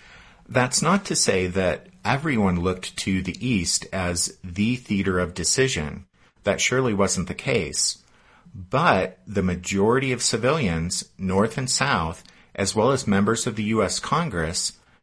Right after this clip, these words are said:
not to mention political leaders in London and Paris, formed their primary impressions about how the war was going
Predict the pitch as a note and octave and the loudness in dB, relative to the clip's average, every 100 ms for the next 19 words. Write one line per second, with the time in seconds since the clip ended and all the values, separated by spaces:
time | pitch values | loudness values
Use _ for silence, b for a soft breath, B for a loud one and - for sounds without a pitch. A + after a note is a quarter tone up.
0 | _ A2+ - - B2 B2+ - G#2+ - G2 | _ 0 0 -2 0 0 0 -4 -2 0
1 | C3+ - A#2+ F2+ E2 E2+ F#2 - F2+ F2+ | 0 0 0 0 -2 -2 -2 -6 -6 -4
2 | F2+ F#2+ G#2+ G#2 E2+ - C#3+ D3 E2+ D#2+ | 0 0 2 0 -2 -2 -2 0 0 0
3 | - - - _ b b _ - B2 C3+ | -2 -4 -8 _ b b _ -4 2 2
4 | D3+ D3 B2 G2+ - B2 C#3+ D3+ D3+ C#3+ | 0 2 0 0 -2 0 0 -2 -2 0
5 | A#2+ A2+ C#3+ D#3+ - E2 E2 - - - | -2 0 0 0 -2 -2 -2 -4 -6 -4
6 | G2 F#2 - G#2 A2+ B2 A2+ B2 A#2+ G2 | -2 -2 0 2 2 2 0 2 2 0
7 | - A#2 D3 F#2+ D#2+ E2 | 0 0 0 -2 -2 -6